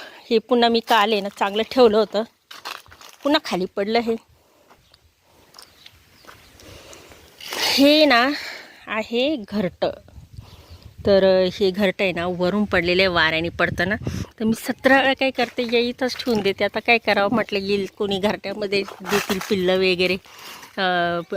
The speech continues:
अंडी वगैरे घालतील, पण ते काय होतं, वाऱ्याने पुन्हा खाली येतं.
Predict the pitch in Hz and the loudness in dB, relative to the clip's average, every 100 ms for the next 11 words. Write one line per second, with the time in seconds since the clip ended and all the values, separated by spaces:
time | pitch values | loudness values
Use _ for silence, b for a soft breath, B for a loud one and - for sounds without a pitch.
0 | 180 185 185 180 170 180 208 170 185 175 | 0 2 2 2 2 0 0 -4 -6 -16
1 | _ B B B B B 226 208 254 285 | _ B B B B B -6 -2 2 4
2 | 214 208 208 208 208 214 - 240 - 262 | 2 0 0 2 0 -4 -8 -10 -8 -6
3 | 208 160 - | -6 -6 -8